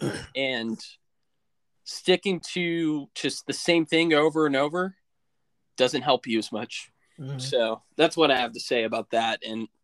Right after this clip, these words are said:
Speaker 2: like, I'm probably gonna listen to it just to, for my own opinion, you know,
Speaker 1: Right.
Speaker 2: but,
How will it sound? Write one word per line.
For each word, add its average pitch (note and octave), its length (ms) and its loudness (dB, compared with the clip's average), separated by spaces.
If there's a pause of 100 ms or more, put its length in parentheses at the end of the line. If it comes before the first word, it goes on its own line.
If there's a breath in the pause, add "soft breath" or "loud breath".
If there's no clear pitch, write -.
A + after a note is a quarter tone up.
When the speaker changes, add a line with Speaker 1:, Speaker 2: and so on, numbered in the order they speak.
(500)
Speaker 2:
like, - 280 0
I'm F#3 220 6
probably A3 300 4
gonna F#3 180 -2
listen F3+ 360 -6
to F3 160 -4
it E3+ 140 -6
just - 300 -6
to, B2 280 -4 (840)
for F#3 180 6
my C#3 260 2
own D#3 140 0
opinion, E3+ 440 -4
you F3+ 100 -6
know, F3+ 200 -6
Speaker 1:
Right. C3 160 2
Speaker 2:
but, A#2 220 -4